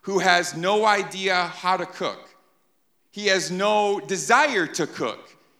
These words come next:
He is content with his mama's cooking, right? All his meals, he's good with it, no desire. But then he gets a girlfriend. And suddenly he finds himself on YouTube,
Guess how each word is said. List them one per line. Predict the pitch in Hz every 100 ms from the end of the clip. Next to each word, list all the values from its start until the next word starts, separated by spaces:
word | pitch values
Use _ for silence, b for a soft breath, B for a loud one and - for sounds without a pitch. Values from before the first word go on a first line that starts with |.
| b b
He | - 247 262
is | 233
content | - 214 190 - 226 240 233 - b 143
with | 180 196
his | 202 156
mama's | 170 175 170 -
cooking, | 196 185 175 117 - _ _ _ _ _
right? | 165 - -
All | 185 226 220
his | 233 185
meals, | 220 180 101 -
he's | 226 156
good | 214 226
with | 175 123
it, | 98 -
no | 151 214
desire. | 220 196 202 202 143 104 B B -
But | 170
then | 226 269 190
he | 170 160
gets | 165 160
a |
girlfriend. | 147 151 - 101 - _ _ _ _ _ _ _ _ _ _ _ _ _ _ -
And | 123
suddenly | - 185 185 185 170
he | 160
finds | 156 156 156
himself | 151 139 151 143 120
on | 131
YouTube, | 127 120 - 92